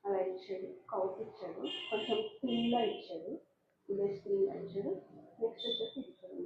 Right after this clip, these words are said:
పళ్ళు. నెక్స్ట్ వచ్చి ఇది బ్లౌజ్. ఇప్పుడు నేను వేర్ చేసిన దానికి కూడా ఇలా చిన్న చిన్న బుటీస్ లా వచ్చేసి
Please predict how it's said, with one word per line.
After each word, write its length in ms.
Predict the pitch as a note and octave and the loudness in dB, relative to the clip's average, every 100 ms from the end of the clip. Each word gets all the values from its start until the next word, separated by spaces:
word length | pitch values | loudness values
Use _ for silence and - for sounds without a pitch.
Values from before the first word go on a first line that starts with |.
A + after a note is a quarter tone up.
| - | -6
పళ్ళు. 300 | F4+ F3 - G4 - - _ _ _ _ _ _ _ _ | -6 -2 2 2 2 -10 _ _ _ _ _ _ _ _
నెక్స్ట్ 300 | G4 G4+ - A4 | -8 -8 -6 -6
వచ్చి 220 | - F#4 G4+ | -4 0 2
ఇది 140 | F#4+ - - - _ G3 | 2 -2 -10 -20 _ -6
బ్లౌజ్. 300 | F#3+ - - - - | -2 -2 -4 -12 -10
ఇప్పుడు 180 | A3 A3 | 4 10
నేను 160 | A3+ A3+ | 12 12
వేర్ 200 | G#3+ A3 C4+ | 10 8 4
చేసిన 240 | C4+ B3 | 2 2
దానికి 200 | A#3+ A#3 C#4 | 2 4 2
కూడా 120 | - - | 0 4
ఇలా 160 | A3 G3+ - - | 6 6 4 -4
చిన్న 160 | - G#3 G3 | 0 0 2
చిన్న 220 | G#3 G3 | 2 2
బుటీస్ 320 | F#3+ F#3+ - F#3+ | 2 0 -2 -2
లా 40 | F#3+ | -2
వచ్చేసి 380 | - - - | -6 -12 -4